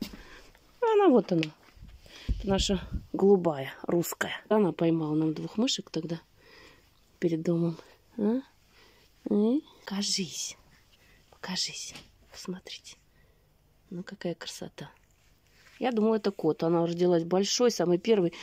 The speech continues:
Толстый. Лапку так сосала мило. Оказалась кошка такая крупная. Тебя чё, домой не пускают? Вот так вот она. Вот они как делают. Да? И туда вниз.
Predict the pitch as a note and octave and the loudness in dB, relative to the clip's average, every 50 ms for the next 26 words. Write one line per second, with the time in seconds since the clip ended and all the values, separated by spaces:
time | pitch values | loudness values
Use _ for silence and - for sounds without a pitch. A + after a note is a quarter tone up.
0 | - - - - - - - _ - D4 D#4 D4 C#4 G#3+ - - - G3+ E3+ D#3+ | -14 -12 -14 -14 -16 -18 -10 _ 4 4 6 6 4 2 2 -2 0 0 0 0
1 | - - - - - - - - - - - - _ _ _ _ _ _ _ _ | -2 -12 -16 -16 -16 -16 -16 -20 -20 -20 -20 -20 _ _ _ _ _ _ _ _
2 | _ - - F#3 G#3 - - - - - - - - - F#3+ - - G#3 G3+ G3 | _ -4 -2 -2 -2 -2 -6 -10 -10 -10 -10 -8 -8 -8 -8 -6 -6 -4 -2 0
3 | G3 G3 G3 G3 F#3+ F#3 - - - _ - - - - - - - - - - | 2 2 2 2 0 -2 -6 -14 -20 _ -20 -20 -20 -20 -20 -20 -20 -20 -18 -4
4 | - - B3+ - C#4+ B3+ C4 C#4+ C#4 B3+ B3+ - - C4+ C4+ - - - G#3 - | -4 -2 0 0 0 0 2 2 2 2 0 0 0 0 0 0 -2 -6 -8 -6
5 | - - - - - - - - - - - - - - G#3+ _ - G#3 G3+ - | -8 -8 -10 -14 -18 -20 -20 -20 -20 -20 -20 -14 -8 -8 -4 _ -2 -2 0 2
6 | A3 G#3+ G3+ - - A#3 G#3 A3 - - - - - - - - - D4 C4+ - | 0 0 2 2 0 0 0 -4 -8 -14 -14 -14 -14 -16 -16 -8 -6 -6 -2 0
7 | A#3+ A3+ B3+ D4 G4 A4 G4 E4 - A3 - - - G3 E3+ - - - - - | 2 4 4 6 6 6 4 4 2 0 -4 -2 -4 -4 -4 -6 -10 -16 -16 -18
8 | - _ _ - - - _ - D#3 - - D3 - - D3+ D3+ D#3+ A3 E4+ D#4+ | -18 _ _ -18 -18 -8 _ -6 -6 -4 -6 -8 -6 -4 -4 -4 -2 0 0 -2
9 | - - D#3 D3+ C#3+ - - C#3+ D3 - - D3+ C#3 C#3 C#3 - - - _ _ | 0 0 -2 -4 -4 -8 -12 -18 -16 -14 -14 -14 -14 -14 -18 -18 -20 -20 _ _
10 | _ _ _ _ _ _ _ _ - _ _ _ _ - A3 C#4+ E4 - - _ | _ _ _ _ _ _ _ _ -20 _ _ _ _ -2 -2 -2 -2 -4 -10 _
11 | _ - D#4+ - G#3+ F3+ G3 G3+ G3 F#3 F#3+ G3+ G3+ G3 - - | _ -10 -6 -4 -2 -2 0 -2 -2 0 0 -2 -2 -2 -6 -12